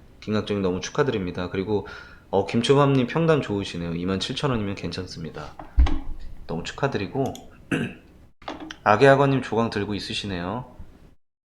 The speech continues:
음, 좋은 가격대 너무 축하드립니다. 박살바이오는 제가 또 따로 대응 영상 올려드릴 거고요. 도영아님, 아, 너무 축하드립니다.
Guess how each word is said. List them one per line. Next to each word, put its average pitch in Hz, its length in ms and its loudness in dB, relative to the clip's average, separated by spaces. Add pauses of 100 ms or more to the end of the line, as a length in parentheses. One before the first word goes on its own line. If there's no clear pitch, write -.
(280)
음, 90 520 -6
좋은 101 260 -2
가격대 82 460 -6
너무 82 180 -4
축하드립니다. 87 1000 -6 (1000)
박살바이오는 156 760 6
제가 113 240 0
또 107 140 -2
따로 131 260 6
대응 95 260 -2
영상 92 240 -4
올려드릴 92 400 -4
거고요. 87 640 -6 (760)
도영아님, 101 760 0 (380)
아, 90 200 2
너무 87 220 -4
축하드립니다. 90 720 -6